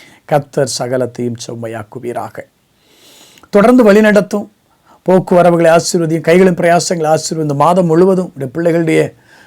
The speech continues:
குடும்ப ஜீவிதங்கள் மற்றும் கைகளின் பிரயாசங்கள், வருமானங்கள் எல்லாம் ஆசீர்வதியும், வருமான மார்க்கங்களை ஆசீர்வதியும்.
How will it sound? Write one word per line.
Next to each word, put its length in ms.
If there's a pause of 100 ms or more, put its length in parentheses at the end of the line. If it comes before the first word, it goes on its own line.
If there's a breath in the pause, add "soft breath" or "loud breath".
குடும்ப 320
ஜீவிதங்கள் 520
மற்றும் 300
கைகளின் 360
பிரயாசங்கள், 600
வருமானங்கள் 580
எல்லாம் 380
ஆசீர்வதியும், 680 (320)
வருமான 380
மார்க்கங்களை 560
ஆசீர்வதியும். 560